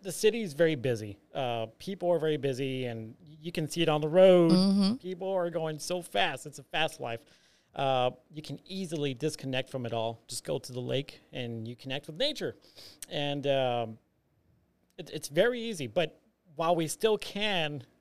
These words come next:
Speaker 1: um, it, it, it would be good to, to save what's left. And if we can save what's left,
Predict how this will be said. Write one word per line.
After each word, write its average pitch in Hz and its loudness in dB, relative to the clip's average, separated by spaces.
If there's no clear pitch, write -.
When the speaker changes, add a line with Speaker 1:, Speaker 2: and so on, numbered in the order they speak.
Speaker 1:
um, - -8
it, - -14
it, 147 -10
it 147 -6
would 135 -6
be 135 -8
good 131 -2
to, 131 -14
to - -6
save 147 2
what's 131 -8
left. 123 -10
And 139 -6
if 123 -4
we 160 0
can 214 -8
save 220 -4
what's 220 -12
left, 214 -6